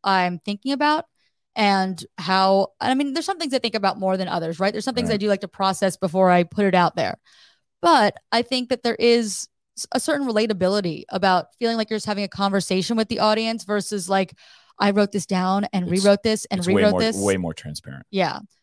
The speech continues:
Speaker 1: So I, and I don't, like, write scripts. I have ideas. Sometimes I have notes when it's, like, something, like,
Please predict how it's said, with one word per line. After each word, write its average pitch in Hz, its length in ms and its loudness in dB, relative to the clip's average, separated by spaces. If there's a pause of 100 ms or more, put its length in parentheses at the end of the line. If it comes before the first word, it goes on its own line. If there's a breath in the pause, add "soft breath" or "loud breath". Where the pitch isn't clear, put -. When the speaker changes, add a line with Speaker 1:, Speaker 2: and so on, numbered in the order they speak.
(120)
Speaker 1:
So - 180 2
I, 254 340 0
and 254 80 0
I 262 60 6
don't, 277 180 -2
like, 226 140 0
write 202 320 -2
scripts. - 460 -6
I 190 60 -2
have 226 180 -2
ideas. 190 400 -2
Sometimes 226 240 -6
I 220 60 2
have 180 120 -2
notes 180 480 -4
when 190 100 -4
it's, 180 140 -6
like, 180 100 -2
something, 185 360 -6
like, 175 240 -6